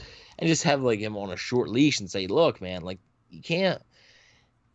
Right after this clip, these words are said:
if the Bucs lose twenty-three to twenty-one versus New Orleans, but you missed two field goals, like,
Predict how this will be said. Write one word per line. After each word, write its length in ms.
if 120
the 80
Bucs 340
lose 320
twenty-three 680
to 80
twenty-one 600
versus 240
New 120
Orleans, 480
but 140
you 140
missed 320
two 240
field 340
goals, 480
like, 160